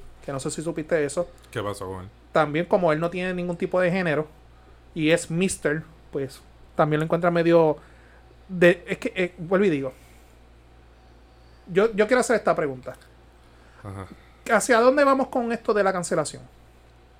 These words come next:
Speaker 1: ¿Hacia dónde nos dirigimos? Ok, va-, vamos a decir quiénes son. Tiene a mister Po, que, que es el perro policía. El perro policía lo cancelan porque supuestamente hay un episodio que él arresta a unas personas de color.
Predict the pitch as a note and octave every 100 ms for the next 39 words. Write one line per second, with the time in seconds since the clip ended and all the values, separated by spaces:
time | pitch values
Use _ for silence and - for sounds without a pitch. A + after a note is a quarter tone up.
0 | - - - - - - - F#3 G#3+ G#3
1 | A3+ A3+ A3 F#3 F#3 F3+ E3 G#3 G#3 B3
2 | C4 B3+ C4+ A3 F#3+ F#3+ - G#3+ B3 G#3+
3 | - D#3 D#3+ D#3 D#3 E3+ F3 F3+ F#3 D#3+
4 | D#3+ E3+ D3+ C3 B2+ - - - - -
5 | - - D3 F#3+ G3+ A3 A3+ A3+ B3+ B3
6 | A3+ F#3+ F3 F3 E3+ D#3+ A#3+ A#3+ A3 E3
7 | D#3 D#3+ D#3 G3 G3+ G#3+ - F#3+ F3+ -
8 | - - D#3+ F3+ F#3 F#3 A3+ A3+ G3+ G#3
9 | E3 F3 G#3 G3+ - E3 D#3+ F3 - F3+
10 | F3 - - - - C#3 C#3+ C3+